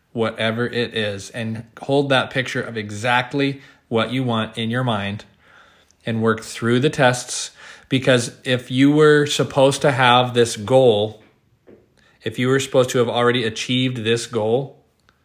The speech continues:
or if you were able to achieve the goal that you want, you would have already done it. Does that make sense?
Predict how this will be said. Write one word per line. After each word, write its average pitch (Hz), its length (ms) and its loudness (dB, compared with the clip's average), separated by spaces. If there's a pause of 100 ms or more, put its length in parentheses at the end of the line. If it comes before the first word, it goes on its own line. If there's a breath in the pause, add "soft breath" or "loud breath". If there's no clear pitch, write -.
(360)
or 127 100 2
if 131 180 -2
you 139 100 2
were 131 180 0
able 160 280 6
to 135 200 0
achieve 123 420 0
the 120 80 -2
goal 120 280 4
that 113 160 -2
you 113 120 -2
want, 110 420 -6
you 117 180 -6
would 113 100 -2
have 107 100 -4
already 107 220 -2
done 98 180 -6
it. 82 100 -14 (400)
Does - 80 -18
that 110 120 -10
make 110 160 -10
sense? 117 320 -12